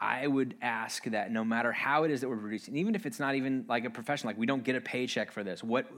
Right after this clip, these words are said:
the things that we are producing, that we would do it in such a way that is so different. Like, people see it and they tell stories about it at their church, even though they've never met the guy, right?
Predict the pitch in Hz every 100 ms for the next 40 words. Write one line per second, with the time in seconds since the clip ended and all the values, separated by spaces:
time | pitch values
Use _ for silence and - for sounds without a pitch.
0 | 131 117 135 175 160 151 123 143 135 135
1 | 135 - 117 107 135 131 101 98 107 131
2 | 147 120 107 147 143 113 123 113 127 113
3 | 107 110 110 101 95 - - 131 139 -
4 | 156 170 127 110 156 139 110 107 - -
5 | 170 135 - - - - 151 113 110 110
6 | - - 151 - - 123 151 127 107 101
7 | 98 101 - 151 139 123 113 110 110 113
8 | 117 117 - - - 127 131 160 147 -
9 | 113 98 101 110 120 147